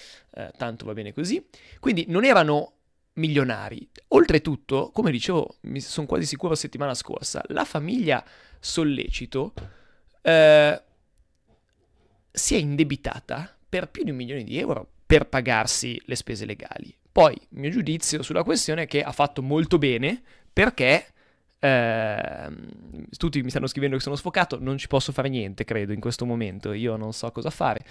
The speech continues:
e intanto provo a sistemare, ma non è che, mm, possiamo dire che erano milionari e solo perché erano milionari allora...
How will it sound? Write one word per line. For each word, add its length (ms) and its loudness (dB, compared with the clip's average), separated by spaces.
e 680 6
intanto 280 -2
provo 200 -2
a 40 -2
sistemare, 600 -6
ma 240 -2
non 240 -4
è 100 -4
che, 320 0
mm, 340 -12
possiamo 680 0
dire 440 0
che 120 -2
erano 240 2
milionari 720 0
e 260 -2
solo 300 0
perché 260 -2
erano 200 2
milionari 800 0
allora... 720 6